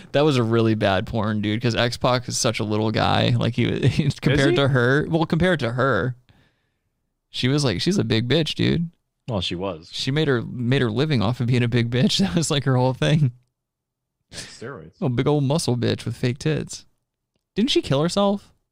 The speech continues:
Speaker 1: Or overdose?
Speaker 2: No. She, yeah, she died from something like, yeah.
Speaker 1: I think she Heath Ledgered herself. She, um, like, Ambien or something. Ambien and, and Zima.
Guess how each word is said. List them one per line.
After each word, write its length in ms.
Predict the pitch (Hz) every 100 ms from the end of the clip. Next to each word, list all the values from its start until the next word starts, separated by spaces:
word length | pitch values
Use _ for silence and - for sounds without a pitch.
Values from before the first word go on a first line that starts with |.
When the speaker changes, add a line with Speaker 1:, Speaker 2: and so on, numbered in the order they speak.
| _ _ _ -
Speaker 1:
Or 300 | 139 139 117
overdose? 800 | 139 151 110 104 95 95 95 98
Speaker 2:
No. 60 | - - -
She, 140 | - 143
yeah, 220 | 127 98
she 140 | 95 127
died 320 | 120 107 104
from 220 | - 92 90
something 360 | 92 82 85
like, 200 | 80 76 _ _
yeah. 240 | 90 82 85 -
Speaker 1:
I 80 | 135
think 220 | - 196
she 140 | -
Heath 320 | 120 139 131 117
Ledgered 400 | 117 120 117 113
herself. 600 | 113 - 117 113 117 -
She, 220 | 123 120
um, 400 | 117 117 120 131 - _ _ _ _ _ _ _ _ _ -
like, 260 | 113 - -
Ambien 480 | 117 123 120 113 117
or 60 |
something. 460 | - 117 120 120 127
Ambien 500 | 135 135 131 127 120
and, 220 | 113 101
and 480 | 120 113 117 117 120
Zima. 520 | 117 113 127 117 120